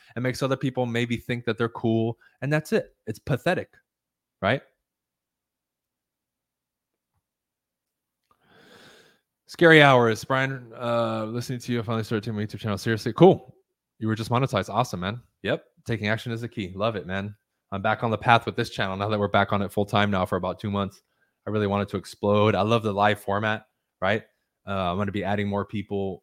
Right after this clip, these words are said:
Um, just like, uh, last time, I think we had Lance come on and ask a question. Um, I wanna, really wanna open it up, but later it'll be longer, right? We'll do probably one, two, three hours or something like that,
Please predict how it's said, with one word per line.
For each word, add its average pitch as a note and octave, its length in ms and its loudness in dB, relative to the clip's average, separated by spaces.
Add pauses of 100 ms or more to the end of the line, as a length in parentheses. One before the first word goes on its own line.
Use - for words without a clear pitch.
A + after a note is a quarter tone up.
Um, F2 420 -10
just G#2 140 -12
like, G2+ 160 0 (140)
uh, F2+ 100 -4
last G2 240 2
time, F2 140 -2
I F2+ 60 -4
think F#2 120 -6
we F#2 80 -4
had F#2+ 140 0
Lance F#2 260 -2
come F#2+ 160 -6
on F2+ 120 -2
and F2 80 -4
ask F2+ 200 -6
a F#2+ 60 -8
question. F2+ 500 -4 (540)
Um, F#2+ 80 -2
I - 20 2
wanna, G#2+ 200 4
really A2 300 2
wanna G2+ 220 2
open G#2+ 240 0
it A#2 60 4
up, B2+ 60 2
but C3+ 100 4
later D#3 240 12
it'll B2+ 100 8
be A#2+ 120 6
longer, G#2 340 6
right? F#2+ 180 2
We'll G#2 120 2
do G#2 200 0
probably F#2+ 240 4
one, G2 320 2
two, G2 280 0
three F#2 200 -2
hours F2+ 320 2
or F2+ 60 -14
something F2+ 320 -10
like F2 180 -10
that, F2+ 260 -4